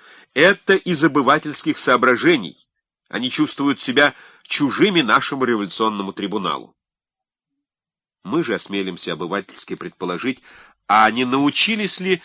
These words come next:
свидетели бояться за полгода диктатуры пролетариата?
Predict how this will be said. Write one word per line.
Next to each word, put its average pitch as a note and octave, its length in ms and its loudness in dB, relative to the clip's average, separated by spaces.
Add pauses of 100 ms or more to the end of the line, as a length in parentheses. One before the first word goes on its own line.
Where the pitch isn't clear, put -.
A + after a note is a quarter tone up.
(100)
свидетели D3 640 -2
бояться D3 960 0 (640)
за G#2 180 0
полгода A2 480 0
диктатуры F#2 560 -6
пролетариата? F2+ 720 -4